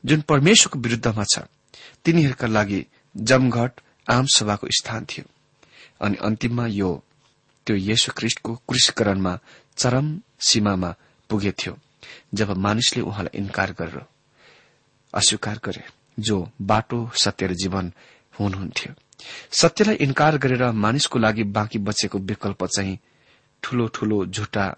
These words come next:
भ्रममा विश्वास गर्नु हो। अनि यो पृथ्वीमा ख्रिस्टको महाविनाशक आगमनमा इतिहास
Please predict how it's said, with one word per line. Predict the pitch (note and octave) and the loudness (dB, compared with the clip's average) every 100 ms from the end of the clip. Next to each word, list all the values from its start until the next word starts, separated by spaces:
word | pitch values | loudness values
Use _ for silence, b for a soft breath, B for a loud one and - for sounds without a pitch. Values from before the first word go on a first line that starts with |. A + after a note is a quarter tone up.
| _ | _
भ्रममा | G2+ - G2 G2 G2 F2+ b b b b _ | -8 -4 -2 -2 -2 -4 b b b b _
विश्वास | G2 G2 G#2 G2 - | -4 -2 0 0 -2
गर्नु | E2 F2 | -4 -10
हो। | - - _ _ _ b b b b b | -14 -18 _ _ _ b b b b b
अनि | G2+ G2 | -2 -2
यो | G2+ | -2
पृथ्वीमा | G2 A2 - A2+ A2 A#2 | -4 -4 -4 -2 -2 -4
ख्रिस्टको | - C#3 - - G#2+ | -2 -2 -2 -4 -6
महाविनाशक | G2 G2 A2 G2+ G#2+ A#2 A#2+ B2+ - B B B | -4 0 0 0 0 2 2 0 -4 B B B
आगमनमा | - G#2+ A2 A2+ A#2+ C3+ - _ _ b b b - | 0 2 2 2 0 -4 -10 _ _ b b b -2
इतिहास | C#3 D3 A2+ C#3+ - - | 2 4 4 4 4 2